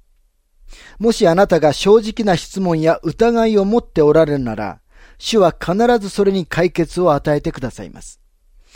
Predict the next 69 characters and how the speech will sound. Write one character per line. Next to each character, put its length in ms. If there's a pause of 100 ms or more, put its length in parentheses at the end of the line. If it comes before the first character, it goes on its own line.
(320)
主 160
は 140
こ 140
の 100
女 160
性 200
が 140
し 80
た 140
質 220
問 240
を 160
誠 380
実 280
に 120
取 260
り 60
扱 280
わ 80
れ 80
ま 100
し 80
た。 140 (1700)
二 120
十 160
一 80
節 220
か 100
ら 120
二 140
十 160
二 100
節。 420 (1000)
イ 100
エ 80
ス 140
は 140
彼 260
女 140
に 100
言 80
わ 80
れ 80
た。 240 (580)
「私 360
の 80
言 140
う 40
こ 140
と 140
を 60
信 240
じ 100
な 100
さ 180
い。 100 (600)
あ 120
な 100
た 120
方 220
が 120
父 300
を 100
礼 220
拝 220
す 160
る 60
の 120
は、 260